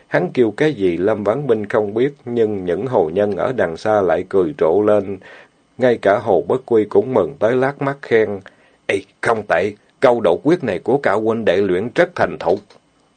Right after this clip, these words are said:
Lâm Vãn Vinh há hốc mồm. "Hồ đại ca, lão Cao nói chính là tiếng đột quyết à?" Hồ Bất Quy gật đầu. "Mấy ngày nay Cao huynh đệ theo mặt tướng học một câu này, y luyện thành thạo như hồ nhân rồi."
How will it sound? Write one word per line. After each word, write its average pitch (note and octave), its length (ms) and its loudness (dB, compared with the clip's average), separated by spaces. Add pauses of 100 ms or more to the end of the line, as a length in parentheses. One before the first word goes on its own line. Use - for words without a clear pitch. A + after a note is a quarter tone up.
(140)
Lâm G2+ 240 -2
Vãn F2+ 240 0
Vinh G#2+ 180 2
há G#2 160 -6
hốc C#3 320 -2
mồm. F2 360 0 (480)
"Hồ F#2 200 -2
đại F2 160 -4
ca, G#2 280 -6 (180)
lão G#2+ 240 2
Cao A2 160 -2
nói A#2+ 260 -2
chính E3+ 160 -2
là A2+ 120 0
tiếng C3+ 240 -4
đột F#2 200 0
quyết D#3+ 260 0
à?" F2 240 -2 (560)
Hồ G2 200 4
Bất G#2 220 0
Quy A2 200 2
gật F#2 280 4
đầu. F2+ 340 2 (600)
"Mấy D3+ 180 2
ngày F#2+ 260 0
nay G2 220 -2
Cao A2 260 0
huynh G#2+ 180 2
đệ F2 180 0
theo A2 200 -2
mặt F#2 260 -4
tướng D#3 180 2
học G2+ 220 -2
một E2+ 200 0
câu G#2+ 200 2
này, E2 360 -2
y B2+ 160 4
luyện F#2 300 0
thành F#2 220 -4
thạo F2 220 0
như A2+ 180 0
hồ F#2 240 2
nhân G#2 240 -2
rồi." F2 420 -2